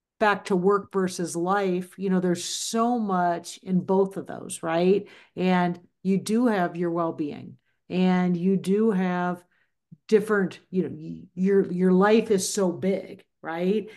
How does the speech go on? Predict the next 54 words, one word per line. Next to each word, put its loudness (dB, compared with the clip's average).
And 2
there's 2
so 0
many 0
different -6
parts -2
of -2
that, -2
'cause 0
you 0
do 2
have 0
people -4
that -8
aren't -12
healthy -4
because -6
they -2
don't, -6
they, -2
they've, -4
they're, -2
they're 0
only -2
focusing -4
on -2
taking 0
care 0
of 2
the -4
kids -2
and -4
getting 0
their -2
job -8
done, -18
right? -4
Or 4
their 2
parents, -4
they're, 2
they're 4
manning 2
their 0
relationships, -4
and 0
there's 0
no 4
more 0
time -4
for -10
anything -6
else, -14
right? -4